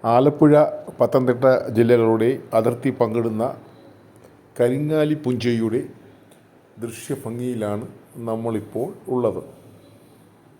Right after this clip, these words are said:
ഈ സന്ധ്യ സമയത്ത് ഈ കരിങ്ങാലി പുഞ്ചയുടെ ഭംഗി ആസ്വദിച്ചുകൊണ്ട് ചെറിയ,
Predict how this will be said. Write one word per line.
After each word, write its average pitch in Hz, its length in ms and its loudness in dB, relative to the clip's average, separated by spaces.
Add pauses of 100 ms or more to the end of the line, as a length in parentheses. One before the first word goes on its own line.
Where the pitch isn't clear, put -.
(420)
ഈ 101 160 -14
സന്ധ്യ 117 340 -10
സമയത്ത് 117 500 -6 (840)
ഈ 120 100 -8
കരിങ്ങാലി 120 540 0
പുഞ്ചയുടെ 117 520 2 (640)
ഭംഗി 120 400 -2
ആസ്വദിച്ചുകൊണ്ട് 107 840 -4 (1200)
ചെറിയ, 113 400 -6